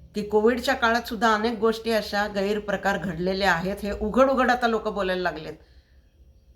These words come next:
पण हा वृक्ष आता फोफावलेला आहे. जसं मी म्हणलं ना, गुन्हेगारीचा फोफावलेला आहे,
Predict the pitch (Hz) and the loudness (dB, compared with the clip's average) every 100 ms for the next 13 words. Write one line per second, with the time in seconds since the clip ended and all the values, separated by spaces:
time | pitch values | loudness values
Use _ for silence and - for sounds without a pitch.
0 | - 196 185 196 202 220 214 - 240 254 | -2 0 4 4 6 2 0 -2 0 2
1 | 196 220 220 190 185 185 165 165 156 156 | 2 0 0 -4 -2 -4 -4 -8 -8 -8
2 | 160 - - _ - - 180 202 214 226 | -12 -20 -20 _ -20 -12 -2 4 6 6
3 | 220 226 269 262 220 214 226 220 226 240 | 6 6 4 4 4 6 6 4 4 -2
4 | 240 220 220 226 214 214 208 202 220 | -2 -2 0 -2 -2 -4 -2 -2 -4